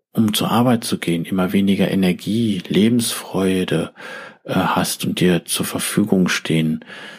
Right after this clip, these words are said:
wenn du, äh, wenn dann bei der Arbeit mehr Dinge schief gehen, kann es dann nicht sein, dass es Zeit ist für einen Neubeginn? Neubeginn bedeutet, sich von etwas zu lösen,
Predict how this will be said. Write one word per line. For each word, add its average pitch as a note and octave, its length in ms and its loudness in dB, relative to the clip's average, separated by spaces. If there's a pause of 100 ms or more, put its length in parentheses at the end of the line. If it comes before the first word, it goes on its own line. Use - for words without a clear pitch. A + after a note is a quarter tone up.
(160)
wenn F#2 260 0
du, F#2 460 2 (480)
äh, F#2+ 340 0
wenn F2 200 2
dann - 380 -4
bei G2+ 120 2
der F#2+ 100 2
Arbeit G2+ 320 0
mehr G2 320 2
Dinge G#2+ 320 2
schief - 500 0
gehen, E2 440 -2 (1040)
kann - 140 0
es G#2 140 0
dann F2+ 180 0
nicht F2+ 160 -2
sein, A#2 580 0 (560)
dass - 180 -10
es F2 200 -6
Zeit - 320 0
ist - 120 -4
für - 140 0
einen E2+ 160 0
Neubeginn? A#2+ 800 2 (1300)
Neubeginn G#2 720 0
bedeutet, G2 800 0
sich - 240 -4
von F#2 160 -2
etwas - 420 -4
zu - 140 -2
lösen, F#2+ 640 2